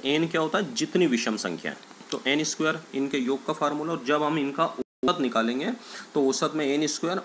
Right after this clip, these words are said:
और बटे में एन आ जाएगा, एन से एन स्क्वायर ब-, कट जाएगा, सिर्फ एन इसका हमारा formula हो जाएगा। अब हम कुछ प्रश्न देख लेते हैं,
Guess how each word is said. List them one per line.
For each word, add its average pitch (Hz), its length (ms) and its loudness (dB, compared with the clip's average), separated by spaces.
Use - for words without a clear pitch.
और 143 100 2
बटे 117 340 2
में 160 280 0
एन 143 180 2
आ 147 80 4
जाएगा, 143 400 2
एन 139 300 0
से 143 320 0
एन 139 140 0
स्क्वायर 139 320 -2
ब-, 127 260 -4
कट 131 140 2
जाएगा, 131 360 2
सिर्फ 151 400 -6
एन 127 200 0
इसका 123 280 0
हमारा 131 380 2
formula 113 360 4
हो 87 100 -4
जाएगा। 73 280 -6
अब 143 100 6
हम 143 120 2
कुछ 139 140 0
प्रश्न 117 360 0
देख 113 200 -2
लेते 117 220 -2
हैं, 131 240 -4